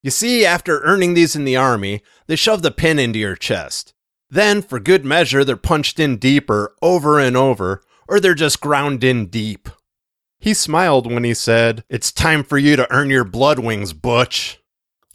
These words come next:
Handcuffed to the chair leg, I couldn't get up and run as he leaned forward with the paratrooper pin in his left hand.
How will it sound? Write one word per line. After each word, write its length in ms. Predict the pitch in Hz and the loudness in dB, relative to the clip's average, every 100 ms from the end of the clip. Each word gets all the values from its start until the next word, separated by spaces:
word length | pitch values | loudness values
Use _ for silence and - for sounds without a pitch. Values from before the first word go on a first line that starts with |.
| - - | -20 -2
Handcuffed 540 | 233 240 - 208 190 | -2 -2 0 -2 0
to 80 | 185 | -4
the 100 | 131 | -4
chair 340 | - - 139 | -4 0 0
leg, 280 | 117 110 131 | 2 0 2
I 80 | 143 | 0
couldn't 440 | - 277 262 180 | -2 -4 -4 -6
get 200 | - 160 | 0 2
up 240 | 139 135 - | 4 2 2
and 200 | 117 120 | -4 0
run 220 | 151 120 | 0 0
as 140 | 120 | 0
he 80 | 139 | -2
leaned 260 | 131 165 156 | 0 0 -2
forward 480 | - 156 131 123 117 | -2 0 0 -2 -4
with 140 | 123 | -6
the 80 | 120 | -4
paratrooper 680 | - 147 123 - 113 117 110 | 0 0 0 -2 -6 -4 -4
pin 240 | 123 117 | -4 -2
in 120 | 117 | -2
his 160 | 110 101 | -4 -2
left 300 | 110 117 - | -2 -2 -4
hand. 480 | 127 107 87 82 | -6 -4 -6 -10